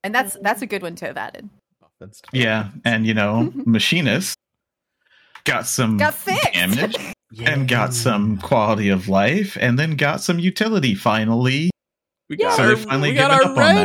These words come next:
Speaker 2: wrench. We got our wrench
Speaker 3: Yeah.
Speaker 2: back. It feels, I haven't, I haven't reached out into the aether and feel
Speaker 3: Mm-hmm.
Speaker 2: Machinist, right? Uh,
Speaker 3: Uh,
Speaker 2: but
Speaker 3: yeah.
Speaker 2: have, have you? Have you felt?
Speaker 3: Yeah, I have. Uh-huh.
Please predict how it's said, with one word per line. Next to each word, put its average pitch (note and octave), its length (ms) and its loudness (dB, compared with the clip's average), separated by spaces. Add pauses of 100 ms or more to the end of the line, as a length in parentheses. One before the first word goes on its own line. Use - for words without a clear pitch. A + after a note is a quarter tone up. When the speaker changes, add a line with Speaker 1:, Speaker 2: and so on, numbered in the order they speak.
Speaker 2:
wrench. - 320 -8
We - 80 -10
got C#3+ 160 -2
our D#3+ 140 -2
wrench A3+ 260 0
Speaker 3:
Yeah. C3 200 0
Speaker 2:
back. F3 540 -4
It G#3+ 160 0
feels, B3 320 -2
I G3 120 4
haven't, G#3 360 2
I E3 140 0
haven't F3 400 -2
reached D#3+ 300 -2
out D#3 180 2
into D3+ 240 -8
the C#3+ 240 -4
aether C3+ 340 0
and A#2 200 -4
feel B2 500 -2
Speaker 3:
Mm-hmm. B2+ 200 2 (760)
Speaker 2:
Machinist, D3 720 -6
right? D#3 320 0 (440)
Uh, C3 40 2
Speaker 3:
Uh, B2 580 4 (360)
Speaker 2:
but D3+ 260 2 (1120)
Speaker 3:
yeah. C4 160 -2 (320)
Speaker 2:
have, D3 200 2
have C3+ 180 2
you? E3 260 4
Have C#3+ 240 0
you D3 120 2
felt? F3+ 300 2
Speaker 3:
Yeah, A#3 200 -4
I F3 120 0
have. A3+ 420 -8
Uh-huh. E3+ 240 2